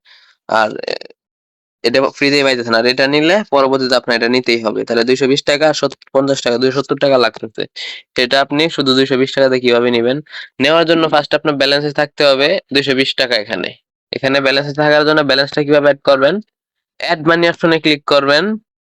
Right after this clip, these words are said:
তারপর অ্যামাউন্ট সিলেক্ট করবেন আপনি কত টাকা। আপনি অ্যামাউন্ট সিলেক্ট করে দিবেন দুইশো বিশ টাকা, দিয়ে পে অপশনে ক্লিক করে দিবেন। তারপর আপনাকে কি করতে হবে? বিকাশ, নগদ, আপনি কিসের মাধ্যমে করবেন? বিকাশ হলে বিকাশ,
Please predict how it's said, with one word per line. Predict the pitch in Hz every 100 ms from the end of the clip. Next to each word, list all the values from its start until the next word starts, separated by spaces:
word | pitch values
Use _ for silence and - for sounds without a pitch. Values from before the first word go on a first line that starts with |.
| -
তারপর | 131 139
অ্যামাউন্ট | 143 147 147 151
সিলেক্ট | - 139 131 - -
করবেন | 117 - -
আপনি | 110 120 113
কত | 135 139 131
টাকা। | 120 - - _ _ _ _ _ _
আপনি | - 127
অ্যামাউন্ট | 131 135 135
সিলেক্ট | - 131 127
করে | 135
দিবেন | 135 135
দুইশো | 135 127 123
বিশ | 131 -
টাকা, | - 123 123 151 123 123
দিয়ে | 139 165 -
পে | 131 127
অপশনে | - 135 131
ক্লিক | 127 123 -
করে | 117 117
দিবেন। | 117 131 185 - _ _ _ _ _ _ _
তারপর | 143 147 160
আপনাকে | 160 160 156 160
কি | 151
করতে | 156 151 151
হবে? | 160
বিকাশ, | 135 135 - 147 143 -
নগদ, | 131 131 127
আপনি | 104 127
কিসের | - 139 135
মাধ্যমে | 135 127 127 123
করবেন? | 117 113 113
বিকাশ | 120 123 123
হলে | - 123
বিকাশ, | 120 120 120